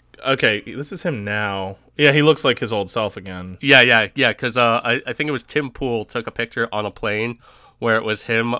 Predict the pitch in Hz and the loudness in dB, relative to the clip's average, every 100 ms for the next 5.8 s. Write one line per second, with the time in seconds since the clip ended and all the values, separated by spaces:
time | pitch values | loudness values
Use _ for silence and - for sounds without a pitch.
0 | - 101 101 104 107 104 - - 104 104 | -4 -2 -2 -2 -6 -8 -10 -8 -6 -6
1 | 110 107 98 - _ _ _ _ - 107 | -6 -8 -10 -14 _ _ _ _ -6 -4
2 | 104 95 92 95 120 - _ _ - 104 | -2 -4 -6 -6 -6 -10 _ _ -14 -12
3 | - 110 104 123 120 127 - - - 110 | -8 -8 -4 -4 -4 -6 -14 -16 -10 -4
4 | 107 151 127 107 - 110 95 87 - - | 0 0 -2 -6 -10 -8 -6 -8 -14 -8
5 | 123 110 107 113 151 160 131 | -4 -4 -4 0 0 0 -6